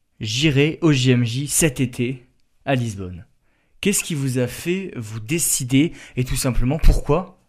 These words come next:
vous partez cet été au J M J plutôt que d'aller profiter, euh, sur la côte d'Azur ou sur la côte atlantique, euh,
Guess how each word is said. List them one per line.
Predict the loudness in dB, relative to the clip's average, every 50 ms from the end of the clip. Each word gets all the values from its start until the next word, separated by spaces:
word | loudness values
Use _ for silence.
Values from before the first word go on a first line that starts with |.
| _
vous | -16 -16 -12
partez | -12 -12 -12 -10 -8 -8 -8
cet | -8 -8 -10 -10
été | -12 -8 -6 -6
au | -6 -6
J | -6 -6 -8
M | -8 -8
J | -8 -10 -10
plutôt | -12 -12 -18 -12 -8 -8 -8
que | -8 -8 -10
d'aller | -10 -10 -12 -14
profiter, | -14 -14 -14 -14 -14 -16 -20 -18 -12 -10 -8 -8 -8
euh, | -8 -10 -12 -20 -20 -20 -20 _ _
sur | -16 -14 -14
la | -12
côte | -8 -8 -8 -6
d'Azur | -4 -6 -6 -6 -6 -6 -4 -4 -4 -4 -6 -10
ou | -10 -12 -12 -12
sur | -14 -14 -12
la | -10
côte | -8 -6 -4 -4
atlantique, | -4 -4 -2 -2 -2 -2 -2 -2 -2 0 0 0 0 -2 -2 -2
euh, | 0 0 0